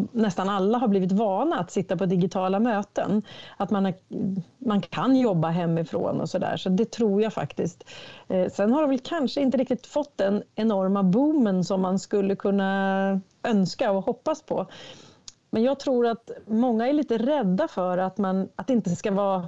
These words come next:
något socialt sammanhang. Men jag tycker att man är ju betydligt mer social när man bor så här än om man bor i ett, i ett flerfamiljshus inne på Vasagatan inne i Stockholm. För här, alla man möter känner man ju, eller man har en relation till, liksom.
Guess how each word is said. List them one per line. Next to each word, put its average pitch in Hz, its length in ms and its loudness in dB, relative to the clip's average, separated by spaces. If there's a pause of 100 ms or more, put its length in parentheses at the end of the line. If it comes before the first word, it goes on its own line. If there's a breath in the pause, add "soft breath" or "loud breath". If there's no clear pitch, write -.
(160)
något 202 160 0
socialt 185 640 0
sammanhang. 196 920 0
Men 202 100 2
jag 220 140 0
tycker 208 340 0
att 202 100 -2
man 202 200 0
är 208 100 2
ju 220 60 4
betydligt 233 500 2
mer 180 240 2
social 196 540 2
när 196 80 4
man 196 140 4
bor 190 160 4
så 196 120 0
här 202 220 2
än 190 140 2
om 190 80 4
man 190 120 2
bor 185 240 2
i 190 180 4
ett, 180 200 -2 (300 loud breath)
i 196 140 4
ett 185 160 0
flerfamiljshus 190 1120 0
inne 185 200 2
på 190 100 -2
Vasagatan 185 1120 0
inne 185 180 2
i 180 40 -2
Stockholm. 196 580 -2 (260 loud breath)
För 214 100 -4
här, 240 440 0
alla 214 200 -2
man 226 200 2
möter 214 480 -2
känner 262 360 0
man 175 200 0
ju, 190 60 -2
eller - 200 0
man 208 120 2
har 208 140 2
en 214 100 4
relation 220 640 2
till, - 360 -6
liksom. 170 340 -4